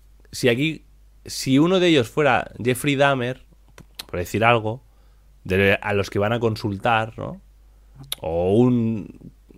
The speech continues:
psico-killer, o un asesino conocido, o, o un exagente de no sé qué paranoia que había matado. Me parece interesante, ¿no? Como colocar un personaje real en una ficción o algo así, pero en una,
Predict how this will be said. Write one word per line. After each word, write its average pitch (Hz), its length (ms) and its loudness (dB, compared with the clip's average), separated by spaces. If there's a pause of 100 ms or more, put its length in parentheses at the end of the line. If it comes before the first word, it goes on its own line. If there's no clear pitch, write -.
(120)
psico-killer, 110 600 0
o 110 120 -2
un 120 120 2
asesino 117 400 -2
conocido, 113 560 2
o, 107 220 2 (360)
o 113 260 6
un 135 140 6
exagente 131 680 2
de 123 120 4
no 113 100 2
sé 110 120 -4
qué 117 160 6
paranoia 117 560 4
que 113 140 4
había 113 200 4
matado. 110 300 -2 (540)
Me 98 120 -6
parece 101 300 -2
interesante, 90 640 -6
¿no? 82 140 -8
Como 85 240 -6
colocar 85 340 -2
un 104 160 -2
personaje 104 720 -4
real 104 360 -4
en 107 80 -4
una 107 140 -2
ficción 120 680 2
o 107 40 0
algo 110 140 2
así, 104 180 -4
pero 87 280 -8 (120)
en 90 140 -10
una, 113 280 -4